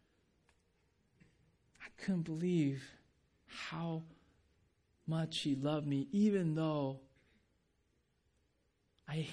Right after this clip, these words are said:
hated everything about the church. And now that's the point where I'm like, "You know what? I wanna be used by God."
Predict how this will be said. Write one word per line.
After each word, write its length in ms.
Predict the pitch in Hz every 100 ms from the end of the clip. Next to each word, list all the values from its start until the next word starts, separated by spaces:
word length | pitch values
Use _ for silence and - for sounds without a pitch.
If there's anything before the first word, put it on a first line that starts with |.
| -
hated 380 | 180 185 165 147 -
everything 380 | 170 160 156 143
about 320 | 135 139 139
the 80 | -
church. 420 | - 147 - - _ - - - - _ _ _ _ _ _ _ _ _ _ _
And 140 | 147 135
now 360 | 147 151 147 147
that's 200 | 151 151
the 100 | 160
point 280 | - 165 147
where 80 |
I'm 180 | 143 143
like, 300 | 135 123 -
"You 60 | 143
know 120 | 147
what? 360 | 135 135 139 139 - - - - _ _
I 80 | 139
wanna 360 | 135 156 180 160
be 120 | 147
used 380 | 135 139 131 -
by 120 | 123
God." 140 | 123